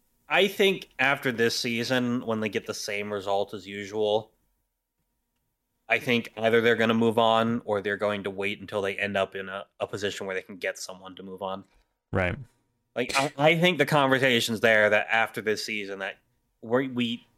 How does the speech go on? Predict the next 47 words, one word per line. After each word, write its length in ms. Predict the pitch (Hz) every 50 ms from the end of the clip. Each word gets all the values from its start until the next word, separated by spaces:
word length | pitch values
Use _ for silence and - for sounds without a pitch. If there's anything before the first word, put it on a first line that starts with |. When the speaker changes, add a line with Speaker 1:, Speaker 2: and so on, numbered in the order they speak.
| _ _ _ _ _ _ - -
Speaker 1:
I 60 | 117
think 160 | 123 127 -
Jared 200 | - 127 117 110
Jones 200 | 104 - 107 104
is 60 | 95 98
gonna 120 | 107 101
accept, 300 | 95 - - 104 95 92
"Yeah, 120 | 98 101 92
we 180 | 95 104 98
aren't 180 | 98 98 98 95
winning 200 | 98 98 95 98
anything 240 | 98 98 101 104 104
with 100 | 101 104
this 120 | 98 -
guy. 380 | - 113 104 104 104 104 101 - _ _ _ _ _ _ _ _
Uh, 180 | 98 98 90 87
his 120 | - 87 -
contract's 540 | - 101 98 101 98 - 104 98 98 - -
about 180 | 104 101 101 98
to 80 | -
run 160 | 95 98 98 101
out. 280 | 101 95 92 98 - -
Let's, 300 | 98 - - - - - -
let's 160 | - - - - - -
move 100 | - -
on." 120 | - - - _ _ -
Speaker 2:
And 240 | 202 208 202 202 -
to 80 | 190
be 120 | 220 269 247
fair, 580 | - 269 269 240 147 117 107 107 110 107 - _ _ _
he 180 | - - 170 170
did 260 | 131 165 214 247 214
just 180 | 226 233 -
turn 240 | - - 214 196 185
thirty, 480 | 175 - 196 175 117 98 - 92 - - - _ _ _ _ _ _ _
which 220 | - 120 127 127 -
for 160 | - 151 143
a 60 | 131
quarterback, 720 | - - 220 262 269 208 143 117 127 123 120 139 135 131
Speaker 1:
Yeah. 60 | 131 -
Speaker 2:
it's 180 | 131 123 -
not, 180 | 165 175 190 170
like 140 | 165 151 151
we've 180 | 175 180 139
said 160 | - 214 214
before, 320 | 185 180 156 185 147 101 98
like, 360 | 101 113 110 - - 127 -